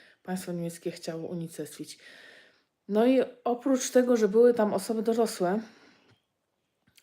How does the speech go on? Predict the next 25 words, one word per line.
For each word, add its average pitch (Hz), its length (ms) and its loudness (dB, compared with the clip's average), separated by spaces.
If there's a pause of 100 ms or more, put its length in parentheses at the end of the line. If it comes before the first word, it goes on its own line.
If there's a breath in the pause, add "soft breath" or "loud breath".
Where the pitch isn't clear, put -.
były 165 200 -12
tam 151 180 -10
też 175 240 -12
więzione 175 500 -6
dzieci. 190 440 -4 (520 loud breath)
I 208 100 -10
te 214 160 4
dzieci 185 320 0
też 196 200 -2
były 196 220 0
skazywane 175 540 -4
na 165 100 -6
śmierć, - 280 2 (180)
też 185 240 -2
szły 185 260 -4
do, 165 320 -6 (340 loud breath)
e, 165 300 -8
komór 170 340 -4
gazowych 170 480 -4
i 190 80 -6
też 180 180 -8
tam 175 160 -8
umierały, 170 600 -6
były 175 220 -6
mordowane. 170 640 -8